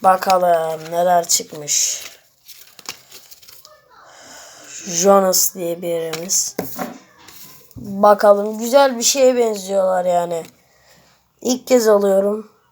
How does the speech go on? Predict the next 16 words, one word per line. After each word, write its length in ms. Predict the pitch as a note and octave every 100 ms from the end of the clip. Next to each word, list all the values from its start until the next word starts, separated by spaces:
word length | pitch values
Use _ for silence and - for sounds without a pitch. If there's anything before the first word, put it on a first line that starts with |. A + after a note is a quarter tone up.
| _ _ _ _ - _
Tolisso. 1600 | A3 A3 G#3+ A#3 G#3+ - - - - - - G#3+ G3+ G#3 A3+ A#3 - - _ -
Anlamıyorum 720 | G3 A3+ B3 B3 B3+ C#4 D4+
ki 140 | -
oğlum. 280 | B3+ B3 G3+ - _ _
Jordan 520 | - A#3 C4+ B3 C#4
Ferry 500 | C4 C4+ C4 A#3 G#3
bir 40 |
şeyler 440 | G#3+ B3+ B3+ B3+ G#3+
diyorlar. 460 | B3+ C4+ B3 G#3+ - _ - - _ _ - - _
Şimdi 480 | - - B3+ A#3 A3
bakalım. 840 | A#3 B3 A#3 A3+ G#3+ G#3 G#3 G#3 _ _ _ _ _ _ _ _ _ - _ _
O 280 | - A#3 A#3
Neymar 600 | A3+ A3+ C4 C4 B3+ A#3+
Junior. 1080 | A3 G#3+ C4 C#4 C#4 C4 A#3+ A3 G#3 F#3 E3
Çok 540 | - - G3+ G#3+ G#3
güzel. 520 | G3 G3 G3 G#3 A3+